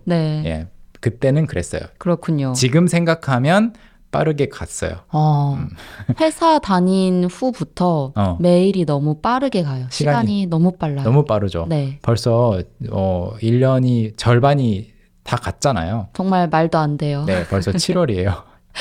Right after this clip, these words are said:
Speaker 2: It's crazy how fast time goes. And when you are experiencing something stressful or when you went, you know, through a breakup or something like that, people always tell you this.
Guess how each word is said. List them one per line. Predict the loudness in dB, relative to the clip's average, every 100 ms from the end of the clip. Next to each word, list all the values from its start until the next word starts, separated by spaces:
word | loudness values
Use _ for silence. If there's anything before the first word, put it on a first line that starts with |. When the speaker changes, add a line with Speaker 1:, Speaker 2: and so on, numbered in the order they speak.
| -10 -8
Speaker 2:
It's | -8
crazy | 0 0 2 0
how | -2
fast | -2 -2 0
time | -2 0
goes. | 2 2 -2 -16 -20 -6 0
And | 2 2 0 -2
when | 0 2 4
you | 4 4 2
are | 2 4 2 0
experiencing | -6 -2 0 0 -2 -2 0 0 0 -4 -14 -6
something | -4 0 -2
stressful | -2 -4 -4 -4 0
or | 2 2 0 0 0 0
when | -2
you | -2 -2 -2 -6 -6
went, | -4 -2 -4 -10 _ -8
you | -4
know, | -4
through | -2 -2 -2
a |
breakup | 0 0 0 0 -2 -2
or |
something | -4 -2
like | -2 -2
that, | -2 -2
people | -2 0
always | 0 0
tell | -2 -2
you | -2
this. | -6 -10